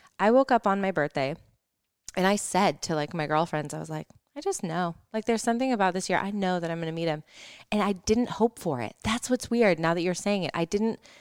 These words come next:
I didn't wake up in the morning and be like, "I hope my person comes along and I meet him." And I didn't really think about it either. I just knew.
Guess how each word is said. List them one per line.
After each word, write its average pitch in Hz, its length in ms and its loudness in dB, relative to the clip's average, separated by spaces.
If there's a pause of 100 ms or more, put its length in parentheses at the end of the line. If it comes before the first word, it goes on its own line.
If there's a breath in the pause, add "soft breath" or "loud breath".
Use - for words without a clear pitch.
(180 soft breath)
I 214 80 2
didn't 240 180 4
wake 202 200 0
up 196 120 2
in 196 80 -2
the 190 60 -4
morning 180 220 -4
and 180 40 -8
be 190 60 -6
like, - 120 -8
"I 269 60 -6 (220)
hope 285 320 -2 (420 loud breath)
my 240 80 0
person 254 480 0
comes 196 280 -2
along 175 260 0
and 175 100 -2
I 180 60 0
meet 208 260 -2
him." 143 300 -2 (500 soft breath)
And 220 160 6
I 226 60 6
didn't 247 200 0
really 254 200 2
think 262 380 -4
about 101 300 2
it - 140 -2
either. 190 340 0
I 156 80 2
just 185 320 -2
knew. 175 260 -2